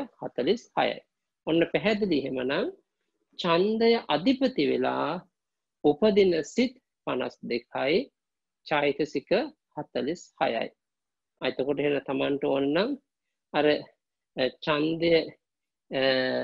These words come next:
යම්කිසි තැනකදී ඡන්දය බලවත් වෙලා ඒ කටයුත්තේ නියැලෙනකොට අපට, අ, ඡන්දයත්, අ,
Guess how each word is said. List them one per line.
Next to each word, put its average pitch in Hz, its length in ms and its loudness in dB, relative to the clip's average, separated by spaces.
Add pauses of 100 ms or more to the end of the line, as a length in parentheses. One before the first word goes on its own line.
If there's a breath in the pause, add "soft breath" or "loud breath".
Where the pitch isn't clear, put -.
(420)
යම්කිසි 147 520 0 (560)
තැනකදී 151 600 0
ඡන්දය 156 480 -2
බලවත් 165 520 2
වෙලා 123 320 -4 (640)
ඒ 151 160 4
කටයුත්තේ 151 680 0
නියැලෙනකොට 135 680 -2 (240)
අපට, 135 320 -8 (680)
අ, 131 100 -2 (220)
ඡන්දයත්, 175 640 0 (800)
අ, 135 80 0